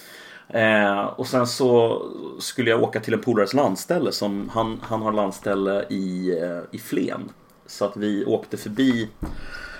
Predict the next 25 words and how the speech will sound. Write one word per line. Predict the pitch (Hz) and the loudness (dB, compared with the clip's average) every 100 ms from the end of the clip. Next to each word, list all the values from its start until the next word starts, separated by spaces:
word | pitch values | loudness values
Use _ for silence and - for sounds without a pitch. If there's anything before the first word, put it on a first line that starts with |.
| - | -12
vi | - | 2
åkte | 123 120 117 | 4 4 -2
förbi, | 120 117 117 113 110 107 104 | -6 -2 0 0 -2 4 6
eh, | 101 98 98 98 | 8 6 4 2
Mariestad | 104 101 95 - 123 117 98 | 0 0 -2 4 6 6 4
på | 90 | -2
vägen | 95 87 85 104 | -2 -2 -4 -4
och | - - 202 | -6 -6 -4
där | 196 | 2
någonstans | 208 185 - - - | 2 2 -4 -6 -6
så | - 90 - - _ _ | -6 -6 -6 -10 _ _
käkade | - - - - - 85 - | -12 -8 -4 -6 -6 -10 -8
vi | - | -12
på | - - | -14 -18
McDonald's. | 92 - 170 101 - - - - _ _ - | -8 0 0 0 -4 -12 -20 -20 _ _ 0
Och | 127 117 - - _ _ _ _ | 4 4 2 -10 _ _ _ _
nu | 135 | 0
har | 170 | 4
jag | 156 | 4
käkat | - 120 - | 2 0 0
på | 127 | 0
den | 104 | 0
samma | 98 107 98 95 | 2 0 0 -4
McDonald's | - 110 104 90 - | -2 0 0 -2 -4
ungefär | 85 - 90 87 | -8 -4 -4 -4